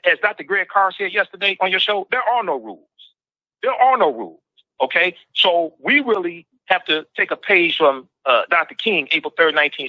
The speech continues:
sixty-eight, I've been to the mountaintop. He said we have to always anchor our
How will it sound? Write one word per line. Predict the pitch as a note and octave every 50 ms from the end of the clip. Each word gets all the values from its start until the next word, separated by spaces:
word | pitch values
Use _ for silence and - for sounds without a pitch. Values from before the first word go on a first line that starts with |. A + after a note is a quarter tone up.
| -
sixty-eight, | - C#3+ - - - - F3+ D#3 C#3
I've | C3 B2
been | - D3 C3+
to | - -
the | A#2+
mountaintop. | C#3 E3+ F3+ D#3+ C3 A2+ - - A#2 A2+ G2+ - _
He | - - -
said | - C#3+
we | C#3 D3+
have | D3+ C#3 -
to | B2+ A2+ -
always | D#3 F3+ F3+ E3+ E3 D#3+ D#3 C3+ - _ -
anchor | D#3 D#3 - C#3+
our | B2 - C#3 C#3